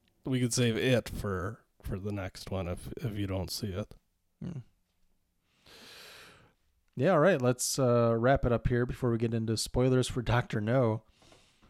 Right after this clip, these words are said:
Speaker 2: You can reach out to us. You can email us at watch this movie at yahoo dot com. Follow us on Twitter at watch this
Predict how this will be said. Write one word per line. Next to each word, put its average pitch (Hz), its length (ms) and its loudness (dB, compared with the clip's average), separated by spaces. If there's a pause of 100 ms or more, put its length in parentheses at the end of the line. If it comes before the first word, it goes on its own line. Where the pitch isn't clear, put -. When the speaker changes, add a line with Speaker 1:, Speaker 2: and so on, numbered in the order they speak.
(280)
Speaker 2:
You 117 120 -6
can 110 160 -4
reach 170 220 0
out 180 200 2
to 113 120 -2
us. - 380 -2 (540)
You 127 80 -18
can 113 240 -8
email 131 340 4
us 139 180 2
at 117 120 -2 (340)
watch 113 280 2
this 117 180 -4
movie 120 240 2
at 110 80 -4
yahoo 117 280 0
dot 113 200 2
com. 120 340 -2 (640)
Follow 117 380 2
us 113 140 0
on 113 120 2
Twitter 135 340 2
at 117 400 -2
watch - 360 -2
this 117 320 0